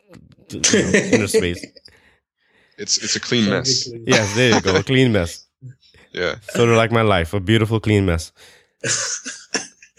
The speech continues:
Speaker 3: Yeah,
Speaker 2: I
Speaker 3: there
Speaker 2: think
Speaker 3: you
Speaker 2: we
Speaker 3: go.
Speaker 2: have our, uh, show name, man.
Speaker 1: <laughs> It's a clean mess,
Speaker 2: Clunky
Speaker 1: but you're
Speaker 2: clean.
Speaker 1: right. I like that. Clunky clean. <laughs> Yeah. Cool, man. So what, what, um,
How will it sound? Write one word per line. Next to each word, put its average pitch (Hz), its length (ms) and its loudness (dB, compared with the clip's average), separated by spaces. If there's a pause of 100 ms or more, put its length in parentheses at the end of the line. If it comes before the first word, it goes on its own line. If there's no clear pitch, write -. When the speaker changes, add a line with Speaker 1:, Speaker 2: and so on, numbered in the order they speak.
(180)
Speaker 3:
Yeah, 80 140 -2
Speaker 2:
I - 40 -2
Speaker 3:
there - 100 2
Speaker 2:
think 151 140 0
Speaker 3:
you 143 60 0
Speaker 2:
we 131 60 4
Speaker 3:
go. 123 60 4
Speaker 2:
have 117 100 -2
our, 110 640 0
uh, 110 60 -12
show - 500 2
name, 107 300 0
man. 113 320 -10 (300)
Speaker 1:
<laughs> - 340 -16
It's 120 120 -6
a 123 40 -6
clean 120 240 0
mess, 117 80 0
Speaker 2:
Clunky 113 160 4
Speaker 1:
but - 80 2 (100)
you're 113 120 2 (100)
Speaker 2:
clean. - 160 -8 (100)
Speaker 1:
right. - 60 -16
I 104 100 -4
like 85 220 -4
that. 58 180 -6 (180)
Clunky 110 320 -6
clean. - 280 -14 (1600)
<laughs> 139 720 0 (1400)
Yeah. 98 340 -2 (1500)
Cool, 135 240 2
man. 90 120 0
So - 120 -2
what, 123 220 2
what, 131 180 2
um, 110 420 4